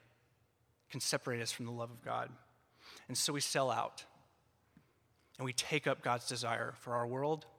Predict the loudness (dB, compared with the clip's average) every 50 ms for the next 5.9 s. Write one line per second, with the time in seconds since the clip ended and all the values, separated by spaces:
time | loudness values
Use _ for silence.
0 | -20 -20 _ _ _ _ _ _ _ -12 -10 -8 -6 -2 -2 -2 -2 -4 -8 -10
1 | -14 -20 _ _ _ _ _ _ _ _ _ _ _ _ _ _ _ _ _ -8
2 | -6 -4 -2 -2 -2 -4 -4 -6 -2 0 2 2 2 2 -2 -6 -6 -10 -12 -14
3 | -14 -12 -8 -6 -4 -4 -2 -2 -4 -4 -4 -6 -8 -10 -18 -16 -16 -12 -10 -10
4 | -8 -8 -8 -8 -8 -8 -12 -12 -12 -14 -18 _ _ _ _ _ _ _ _ _
5 | _ -20 -18 -12 -10 -8 -8 -6 -6 -6 -8 -8 -10 -10 -12 -12 -12